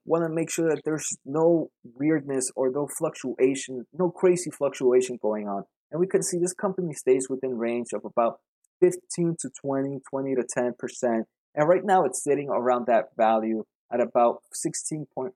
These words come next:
fourteen percent. So there's, there, everything that, that's a, this is trailing twelve months. Um, the day sales outstanding, this is how long it takes the company to collect its money after a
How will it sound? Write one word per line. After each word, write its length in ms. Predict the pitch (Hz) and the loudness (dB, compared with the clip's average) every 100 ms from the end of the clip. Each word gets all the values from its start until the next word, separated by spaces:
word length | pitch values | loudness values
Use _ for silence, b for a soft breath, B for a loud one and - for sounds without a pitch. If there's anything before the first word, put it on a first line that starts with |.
| - | -2
fourteen 480 | 123 120 - 123 117 | 0 0 -6 -8 -10
percent. 400 | - - - 101 - _ _ | -14 -12 -10 -10 -12 _ _
So 120 | 139 | -2
there's, 180 | 143 143 170 143 | 0 -2 -8 -2
there, 240 | 151 - 151 | -2 0 0
everything 460 | 156 147 151 139 135 | -2 -2 -6 -6 -4
that, 240 | 135 - | -4 -2
that's 220 | 160 - | -6 -4
a, 100 | 160 - _ _ _ _ _ _ _ | -6 -8 _ _ _ _ _ _ _
this 200 | 202 220 | 0 0
is 120 | 196 - | 0 0
trailing 340 | 185 165 147 | 2 2 0
twelve 320 | - 135 127 | 2 2 4
months. 420 | 135 113 98 - - _ _ _ | 4 4 0 -12 -18 _ _ _
Um, 200 | 113 110 - _ | -6 -6 -10 _
the 100 | 156 | -4
day 320 | 160 175 180 175 | 0 4 4 4
sales 500 | - 147 151 151 - | 2 4 4 2 -4
outstanding, 640 | 131 - 139 135 131 135 127 | -6 -4 0 2 2 -2 -2
this 160 | 139 | -4
is 140 | 147 143 | -4 -4
how 140 | 151 | 0
long 240 | 127 123 120 | 2 2 0
it 60 | - | -8
takes 200 | 123 - | -10 -10
the 60 | |
company 440 | - 127 123 123 123 _ _ - | -8 -8 -6 -8 -8 _ _ -4
to 80 | 160 | -4
collect 640 | - 135 117 117 135 135 - | 0 0 2 4 4 0 -4
its 200 | 135 135 - | -4 -4 -8
money 460 | - 110 123 139 117 113 | -8 -2 -2 -4 -8 -8
after 400 | 127 - 127 | -8 -2 -2
a 60 | - | -2